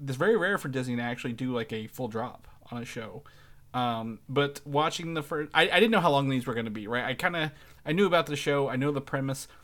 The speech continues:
the Electric Mayhem. They've been making music for years. They're, they're popular. They're, they're a cultural phenomenon, but no one, they've never recorded a full album, right? They're always doing covers, um, stuff like that. So I think got some originals, but, like,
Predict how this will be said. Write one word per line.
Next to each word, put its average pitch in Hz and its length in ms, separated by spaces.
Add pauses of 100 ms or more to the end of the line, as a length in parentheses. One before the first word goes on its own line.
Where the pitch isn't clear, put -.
(120)
the 113 80
Electric 131 360
Mayhem. 131 480 (300)
They've 117 340
been 127 140
making 139 240
music 131 260
for 127 100
years. 127 460
They're, 107 200
they're 117 180
popular. 147 540
They're, 113 180
they're 120 160
a - 20
cultural 165 320
phenomenon, 139 460
but 127 120
no 135 220
one, 143 300
they've 131 140
never 135 220
recorded 127 460
a 113 60
full 120 280
album, 107 360
right? 107 160
They're 120 100
always 123 160
doing 120 160
covers, 98 520 (340)
um, 113 500
stuff - 300
like 107 160
that. 107 240 (100)
So 120 300 (220)
I 262 60
think 294 120
got 220 80
some 139 160
originals, 110 380
but, 117 180
like, 120 220